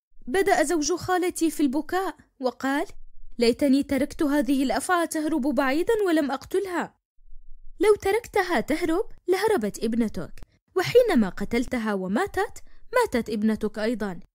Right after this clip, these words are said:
إنه سحر أسود يقومون به حسدًا وكرها." انتهى زفاف غلا بموتها.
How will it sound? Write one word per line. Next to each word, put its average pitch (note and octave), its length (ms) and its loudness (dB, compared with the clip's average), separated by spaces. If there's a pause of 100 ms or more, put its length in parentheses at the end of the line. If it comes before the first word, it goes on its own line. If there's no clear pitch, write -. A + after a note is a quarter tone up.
(640)
إنه G#4 360 2
سحر E4 420 -2 (100)
أسود C4+ 360 0 (240)
يقومون A3 640 0
به B3+ 320 0
حسدًا A3+ 600 -2
وكرها." C4+ 500 -6 (600)
انتهى E4 480 0
زفاف D#4 480 -2
غلا E4 320 2
بموتها. D#4+ 760 -2